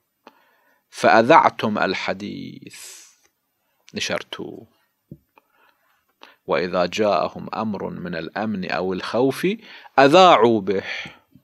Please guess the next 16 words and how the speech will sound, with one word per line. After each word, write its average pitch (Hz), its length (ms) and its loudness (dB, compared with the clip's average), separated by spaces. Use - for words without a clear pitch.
ولو 98 300 0
ردوه 92 600 -2
إلى 92 360 -4
الرسول 95 680 0
وإلى 95 340 0
أولي 98 300 -2
الأمر 101 440 -4
منهم 117 520 -4
لعلمه 147 800 4
الذين 147 560 2
يستنبطونه 120 1160 -4
منهم. 104 560 -8
حتى 214 240 -2
في 196 160 -4
زمان 175 320 -4
الرسول 151 580 -10